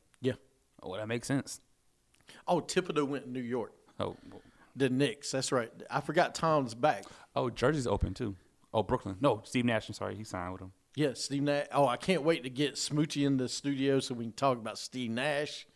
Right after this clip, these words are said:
Speaker 2: Coaching this.
Speaker 1: The Nets.
Speaker 2: Mm.
Speaker 1: Coaching his favorite, uh, point guard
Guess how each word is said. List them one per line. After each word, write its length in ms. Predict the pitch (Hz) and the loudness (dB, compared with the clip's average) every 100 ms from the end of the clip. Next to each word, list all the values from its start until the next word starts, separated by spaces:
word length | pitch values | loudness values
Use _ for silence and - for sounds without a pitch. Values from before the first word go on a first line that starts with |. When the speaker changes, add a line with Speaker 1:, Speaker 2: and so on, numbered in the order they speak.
| _ - | _ 0
Speaker 2:
Coaching 360 | 117 - 110 | 0 0 -4
this. 340 | 101 - - - | -4 -8 -14 -10
Speaker 1:
The 160 | 123 | -8
Nets. 600 | 110 120 170 - - - - _ - - 113 | -6 2 4 2 -2 -6 -10 _ -20 -10 -6
Speaker 2:
Mm. 220 | 110 101 95 _ _ _ | -6 -8 -16 _ _ _
Speaker 1:
Coaching 520 | - 147 143 131 117 110 - _ _ _ _ _ _ | 0 0 0 -6 -6 -8 -14 _ _ _ _ _ _
his 340 | 143 135 113 | 2 2 2
favorite, 480 | - 147 139 123 - - | 2 4 4 2 -4 -2
uh, 440 | 123 113 110 101 - - | 0 0 -2 -4 -8 0
point 260 | 160 147 | 2 4
guard 400 | 151 151 143 147 | 6 8 8 4